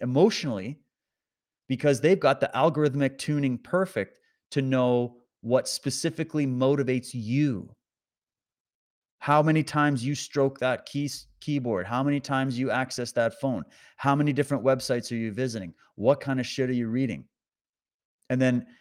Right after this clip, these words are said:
you get a nicely crafted package delivered to you every day that's based off of those cues and those inputs that are, uh, A I generated for you. And then it is crafting a worldview for you,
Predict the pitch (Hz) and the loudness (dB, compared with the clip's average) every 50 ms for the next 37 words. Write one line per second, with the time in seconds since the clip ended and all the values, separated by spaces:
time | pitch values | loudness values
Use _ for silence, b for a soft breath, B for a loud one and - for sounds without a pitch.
0 | b b - 117 117 107 131 120 120 117 120 131 139 147 143 - - 143 135 131 | b b -2 0 2 4 4 4 4 4 2 2 2 2 0 0 -2 0 -2 -2
1 | 135 - 127 113 113 117 - - 123 110 98 - - - 123 123 135 131 - 110 | -2 0 2 4 4 2 0 -2 -6 -6 -6 -8 -10 -6 -6 -6 -4 -4 -6 -8
2 | 101 101 - 120 113 120 151 143 143 123 - - 113 110 - - 113 123 120 135 | -8 -6 -6 -4 -2 0 0 0 -2 -6 -4 -6 -6 -4 -2 -2 -2 -2 0 -2
3 | 135 120 117 110 104 107 107 101 b b b b b b b - 107 104 - 90 | -4 -2 0 0 2 2 0 -2 b b b b b b b -6 -6 -6 -6 0
4 | 90 135 135 147 135 - - 113 113 - - 101 104 110 107 104 - - - - | 4 4 4 4 4 2 0 0 0 0 -2 -2 -2 0 0 -2 -4 -8 -4 0
5 | 143 135 127 123 127 123 120 - _ _ _ _ _ _ _ - 117 110 107 107 | 2 2 2 2 0 -2 -4 -8 _ _ _ _ _ _ _ -8 -6 -4 -2 -2
6 | 104 104 - 143 151 160 139 127 104 98 104 - - - _ _ _ _ - 110 | -4 -4 0 0 0 0 0 0 0 0 -2 -4 -12 -16 _ _ _ _ -2 0
7 | 110 110 - - 101 - - - 131 135 131 123 120 120 117 101 107 123 135 143 | 0 0 0 -2 -6 -8 -2 0 2 4 4 4 4 4 2 2 0 0 0 0
8 | 135 113 98 98 95 95 90 - - 135 156 156 117 90 82 92 107 _ _ _ | 0 -2 -2 -4 -4 -8 -10 -8 -4 -2 -2 -2 -2 -4 -8 -10 -14 _ _ _
9 | _ _ _ - - 120 120 120 120 117 117 113 110 b b b b - 135 139 | _ _ _ -8 -6 -4 -2 0 0 0 -2 -2 -4 b b b b 0 2 2
10 | 139 131 135 - - - 135 147 - 185 - - 87 85 78 98 120 123 _ _ | 2 0 -2 -6 -2 0 0 0 0 -2 -4 -8 -10 -10 -8 -8 -10 -12 _ _
11 | _ _ _ _ _ _ _ _ _ - 131 131 131 135 123 107 127 160 202 220 | _ _ _ _ _ _ _ _ _ -2 0 0 0 0 0 2 4 4 6 4
12 | 214 143 110 117 107 101 95 - - 98 92 85 82 82 80 - | 4 2 0 -2 -2 -2 -4 -6 -8 -8 -8 -8 -8 -12 -14 -18